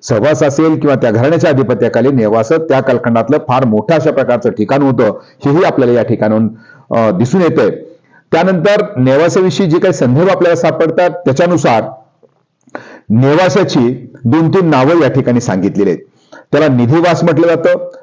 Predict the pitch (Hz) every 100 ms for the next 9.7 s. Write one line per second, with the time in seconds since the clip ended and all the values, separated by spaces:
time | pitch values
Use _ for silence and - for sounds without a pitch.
0 | - 117 147 135 143 175 175 - 170 -
1 | _ _ _ 120 143 123 107 139 147 -
2 | - - - - 139 196 - 196 208 170
3 | 127 104 104 - - _ - 143 151 151
4 | 151 151 131 117 165 139 135 135 127 120
5 | 117 127 123 113 104 - - - 127 120
6 | - 113 110 185 - 135 127 98 90 -
7 | _ _ _ _ - - - - - _
8 | - 135 180 196 190 190 180 180 180 151
9 | 147 170 156 123 - - -